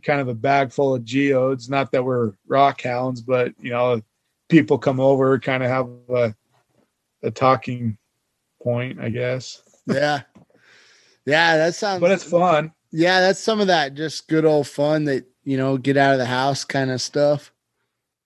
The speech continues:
Speaker 1: Yeah. And then it was nice that we got kinda rewarded too. It wasn't like, you know, went out and then was like, "Well,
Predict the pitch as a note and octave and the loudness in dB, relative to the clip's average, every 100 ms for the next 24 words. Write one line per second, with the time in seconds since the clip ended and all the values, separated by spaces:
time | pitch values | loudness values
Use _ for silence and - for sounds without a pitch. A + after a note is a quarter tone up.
0 | _ _ _ - C#3 C3+ B2+ - _ _ | _ _ _ -4 0 2 0 -4 _ _
1 | _ _ _ _ D#3 D#3+ D#3 C#3+ D#3 C#3 | _ _ _ _ 2 2 2 2 2 2
2 | E3 F3 - D#3 - D#3+ D#3 D3 E3 D#3 | 0 0 2 0 0 0 0 0 0 0
3 | C3+ C3 C3+ D3+ D#3+ C#3 A2+ E3 D3 C#3 | 0 -4 0 2 2 0 -2 0 2 4
4 | C#3+ C3+ B2+ C3 - _ _ _ _ _ | 2 -2 -6 -8 -8 _ _ _ _ _
5 | _ - C3 C3 B2 A2 _ _ - D3 | _ -10 -4 0 0 0 _ _ -6 2
6 | D3+ C#3+ C#3 C#3 C3+ C#3 C#3 C3 C3 C3 | 4 6 4 4 0 -6 -4 -4 -4 -2
7 | D3+ D#3 D3+ D3 C#3 A#2 | 0 2 2 2 0 -4